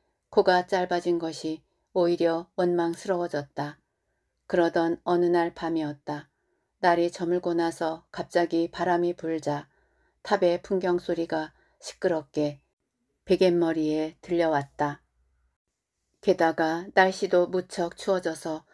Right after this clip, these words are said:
노년의 나이구는 잠이 들려야 들 수가 없었다. 그래서 이불 속에서 눈을 말똥말똥 뜨고 있자니 문득 전에 없이 코가 근질거렸다.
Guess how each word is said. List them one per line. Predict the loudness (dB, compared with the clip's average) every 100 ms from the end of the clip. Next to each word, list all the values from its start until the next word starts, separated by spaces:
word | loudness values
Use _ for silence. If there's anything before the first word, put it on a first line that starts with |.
| _ _ -2
노년의 | 4 4 4 2 0 0
나이구는 | 0 0 0 0 0 -2 -8 _ _ _ _ _
잠이 | -4 2 4 4 2
들려야 | -2 -4 -4 -2 -2 -4 -8 _ _ _ _
들 | 4 4
수가 | 4 -2 -2
없었다. | -2 -6 -4 -4 -6 -8 _ _ _ _ -2
그래서 | 2 4 2 -2 -2 -2
이불 | -2 0 -2
속에서 | -4 -2 -2 -2 -4 -6 _ _ _ _ _ _ 0
눈을 | 2 4 2 -2 -8 -20 _ _
말똥말똥 | 2 2 2 0 0 -2 -2 0 0 0 -4
뜨고 | -2 -2
있자니 | -2 -4 -4 -2 -6 -10 _ _ _ -10
문득 | -2 0 2 0 -2 -8 _ _ -4
전에 | 0 2 2
없이 | -2 -6 -8 -6 -8 _ -8
코가 | -2 2 2 2
근질거렸다. | -4 -2 -2 -2 -6 -8 -10 -10 -10